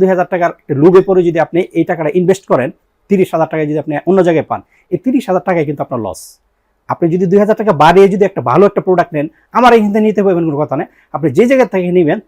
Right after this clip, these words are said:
দুই হাজার টাকা, তিন হাজার টাকা বেশি দিয়ে একটা প্রোডাক্ট কিনবেন, অবশ্যই ওই ল্যাপটপটি আপনার অনেক দিন চলবে এবং ওই টাকাটাই আপনার কিন্তু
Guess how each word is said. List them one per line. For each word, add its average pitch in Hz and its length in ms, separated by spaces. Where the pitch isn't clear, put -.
দুই 147 140
হাজার 170 200
টাকা, 160 200
তিন 156 140
হাজার 147 160
টাকা 151 120
বেশি 175 220
দিয়ে 185 140
একটা 147 160
প্রোডাক্ট 160 280
কিনবেন, 160 220
অবশ্যই 220 380
ওই 202 80
ল্যাপটপটি 165 400
আপনার 226 180
অনেক 226 220
দিন 202 80
চলবে 190 220
এবং 151 100
ওই 175 100
টাকাটাই 165 340
আপনার 160 220
কিন্তু 175 200